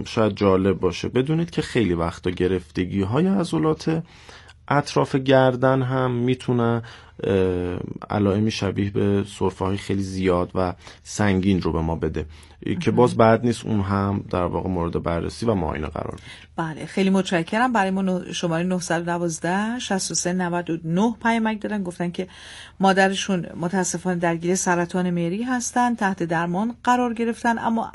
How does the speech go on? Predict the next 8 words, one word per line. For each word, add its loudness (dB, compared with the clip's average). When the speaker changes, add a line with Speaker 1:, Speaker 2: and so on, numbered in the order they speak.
Speaker 2:
الان -2
هنوز -2
هم 0
بعضی 0
موقع‌ها 0
لقمه 4
توی 0
مری -2